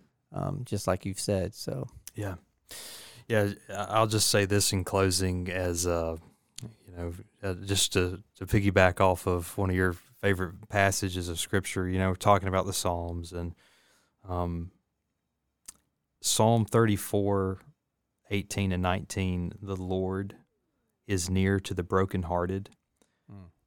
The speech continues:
Speaker 2: and saves the crushed in spirit.
Speaker 1: Mm.
Speaker 2: Many are the afflictions of the righteous, but the Lord delivers him out of them all."
Speaker 1: Mm.
Speaker 2: Um, I hope, I hope that that encourages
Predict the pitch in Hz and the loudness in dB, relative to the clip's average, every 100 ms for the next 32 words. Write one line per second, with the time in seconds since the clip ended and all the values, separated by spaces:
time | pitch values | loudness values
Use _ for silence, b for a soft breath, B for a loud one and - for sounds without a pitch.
0 | - 92 87 - 101 101 98 - 101 - | -6 -2 0 4 6 6 4 -2 -6 0
1 | 95 90 - - 110 90 - - 85 78 | 0 2 -2 -6 -4 -4 -4 -6 -6 -6
2 | - _ _ _ 123 104 90 - _ _ | -10 _ _ _ -10 -8 -8 -12 _ _
3 | - 95 110 120 113 107 98 98 95 - | -10 0 2 2 2 2 2 0 -4 -4
4 | 101 - - 98 92 - 101 90 87 85 | -4 -4 -4 -2 -4 -4 -6 -6 -6 -2
5 | 80 78 - - - - _ _ _ _ | -2 -4 -12 -10 -10 -12 _ _ _ _
6 | _ 92 90 - 87 - 98 101 110 110 | _ -16 -12 -6 -8 -8 -4 2 2 2
7 | 101 95 98 92 92 92 - 87 85 85 | -2 -6 -2 0 0 0 -2 -6 -6 -8
8 | 82 - 90 85 78 87 80 - 82 80 | -10 -6 -2 -2 -2 -6 -6 -12 -12 -6
9 | 85 82 - _ _ _ b b - 113 | -6 -6 -10 _ _ _ b b -12 -6
10 | 95 87 - _ _ 90 87 85 82 - | -6 -8 -14 _ _ -10 -8 -8 -12 -16
11 | _ _ _ _ _ _ _ _ - 101 | _ _ _ _ _ _ _ _ -2 2
12 | 98 101 - 110 98 104 98 - 90 85 | 4 2 0 0 2 2 0 -2 -6 -6
13 | _ - 92 90 90 95 90 87 90 87 | _ -2 -2 -2 -4 -2 -2 -2 -4 -4
14 | 87 - | -6 -8